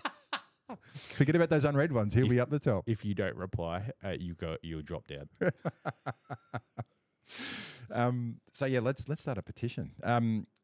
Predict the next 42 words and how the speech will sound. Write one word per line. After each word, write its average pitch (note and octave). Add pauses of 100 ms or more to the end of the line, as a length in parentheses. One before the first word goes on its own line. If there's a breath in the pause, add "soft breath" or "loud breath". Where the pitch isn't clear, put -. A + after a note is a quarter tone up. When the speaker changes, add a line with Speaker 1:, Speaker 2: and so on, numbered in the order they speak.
Speaker 2:
so C3+ (560)
Speaker 1:
Yeah, G2+
so A2+
this G2+
article, F#2
so - (140)
s-, E2+
Speaker 2:
Yeah. C#3+ (120)
Speaker 1:
s-, -
the F#2
Sony E2+
Awards. D#2+
Speaker 2:
So E3
I E3
think F3+
for E3
me, C#3+ (180)
the, G#2 (220)
um, F#2 (600)
thing, D3
it A#2+
has D3
its A#2
place. E2
So A2+
there's A#2
a A2+
brand D3
new C#3
competition G#2
coming G2
out F#2
at D#2+
the E2+
moment, F2
which F#2+
is F2 (160)
allowing F#2
A E2+
I D#2+
generated D#2
images. D#2+